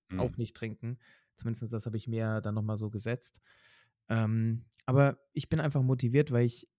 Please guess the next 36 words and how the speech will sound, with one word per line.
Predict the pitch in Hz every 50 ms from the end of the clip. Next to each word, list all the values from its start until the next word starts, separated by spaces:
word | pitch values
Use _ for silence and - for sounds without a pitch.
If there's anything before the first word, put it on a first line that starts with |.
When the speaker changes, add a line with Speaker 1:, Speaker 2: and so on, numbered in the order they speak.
| _ _ _ - - _ - - _ _ _
Speaker 2:
es | _ -
einfach | - - 131 123 - 123 117 - - - _ _ _ _
wissen | 135 147 143 175 156 135 120
will, | 107 110 120 139 143
dass | - 123 117
ich | 127 117 -
halt | 110 107 -
nicht | 113 113 117 -
von | - 123 120
etwas | - 117 - - 117 -
abhängig | - - - - 143 107 98 98 101 -
so | - -
bin. | _ - 101 98 107 _ _ _ _ _ _
Dass | - 117 113
ich | -
Speaker 1:
Ja. | 123
Speaker 2:
das | 117 -
immer | - - 120 127 123
noch | 123 123 117 -
einfach | - - 120 - 117 -
kontrollieren | - 123 117 - - 117 117 127 135 135 127
kann | - - 101 110 120 143 - _ - _ _ _ _ _ _ _
und, | _ 117 113 110 107 107 - - _ -
ähm, | 113 107 104 104 104 107 113 -
gerne | 107 117 131 131 117
so | 104 101 104
einsetze | - - 107 104 104 107 107 - - 110
und | - 104 104 -
deswegen | 117 113 - 117 117 117 117 117 117 117 113 117 120 _
ziehe | - - - 135
ich | 156 143
das | - 127 117 -
auch | - - 120 110 -
diesen | - - 113 107 117 110 110 110 113 _ _ _ _ _
November | - 104 98 95 98 110 120
durch. | - 147 - - - _